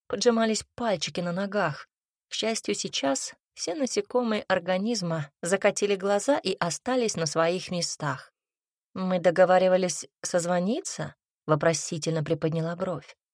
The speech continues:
Макс растерялся. Я закрыла крышку ноутбука.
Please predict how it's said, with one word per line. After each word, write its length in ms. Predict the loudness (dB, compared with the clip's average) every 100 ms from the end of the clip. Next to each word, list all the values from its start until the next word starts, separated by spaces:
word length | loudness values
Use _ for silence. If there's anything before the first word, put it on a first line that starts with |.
| _ _ _ _
Макс 500 | 2 4 4 0 -4 0
растерялся. 1000 | 0 0 -2 0 0 0 -4 -8 -10 -14 _ _ _ _ 2
Я 160 | 2
закрыла 400 | 2 0 0 0
крышку 340 | -2 -4 -4 -4
ноутбука. 640 | -4 -4 -6 -8 -10